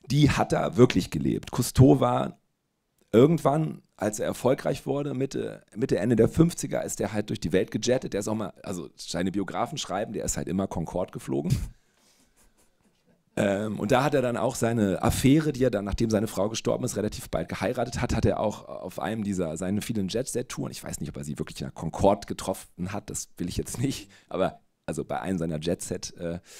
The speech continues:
Runden. Und an Schi-, an diesem Schiff war, äh, Simone. Und ganz viele seiner, also ich glaube, da muss man die beiden auch als Team denken, weil, ähm,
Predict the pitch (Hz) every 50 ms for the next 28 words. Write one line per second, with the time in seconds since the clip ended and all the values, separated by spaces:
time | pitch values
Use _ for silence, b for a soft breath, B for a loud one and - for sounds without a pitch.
0 | B B B 107 101 - - - - 113 - - 117 107 b b b b b b
1 | b b b - - 107 104 - - - - - 139 135 - - 147 147 - 95
2 | 135 127 127 123 - - - 160 156 - - 110 113 117 120 131 135 - - -
3 | 104 101 98 92 92 92 - - - 107 110 120 123 110 87 - - - _ _
4 | - - 90 92 92 92 90 - b b b b b b b b b b b -
5 | - 101 101 127 135 - - 143 147 147 135 107 104 95 95 95 92 82 78 69
6 | - - _ _ _ _ _ _ _ _ _ _ _ - - - 123 120 127 120
7 | - 135 143 143 135 139 151 175 170 - 151 139 135 131 - 120 139 143 127 87
8 | - 101 95 - - - - 147 156 143 151 147 165 165 160 175 190 180 - B
9 | B B B B - - 80 92 90 101 104 65 65 - - 73 90 92 92 92
10 | - - -